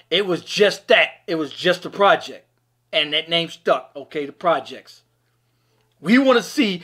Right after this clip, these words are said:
if we could destroy your family value, your family structure. Oh, what did we do? And it worked. So now, statistically, if you're born in a single family household, you're ninety,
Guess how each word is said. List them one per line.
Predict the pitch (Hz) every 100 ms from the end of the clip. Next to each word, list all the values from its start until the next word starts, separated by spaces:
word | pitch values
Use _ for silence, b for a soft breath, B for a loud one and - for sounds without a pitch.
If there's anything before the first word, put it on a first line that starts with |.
| B
if | 147 147
we |
could | 202 190
destroy | 147 - 240 214 180 156 b b b _ _ _ _ -
your | 185
family | 175 - 190 165 139
value, | 127 147 120 98 _ _ _ _ _ _ _
your | 151
family | 147 214 190 175
structure. | 170 - 180 - 117 _ -
Oh, | 233 170 - _ _
what | 175
did | 196
we | 220
do? | 190 254 277 b b b -
And | 156 156
it | 165 160
worked. | 147 233 190 - - - _ _ _ _ - _ _ _ _ _ _ _ _ _
So | -
now, | 165 151 220 240 202 175
statistically, | 170 - 170 - 247 240 180 180 170 - _ _ _
if | 180
you're | 202
born | 202 262 254
in | 214
a | 196
single | - 208 185
family | 208 190 185
household, | 185 196 190 185 175
you're | 170
ninety, | 156 214 339 392 427 403 320 220 170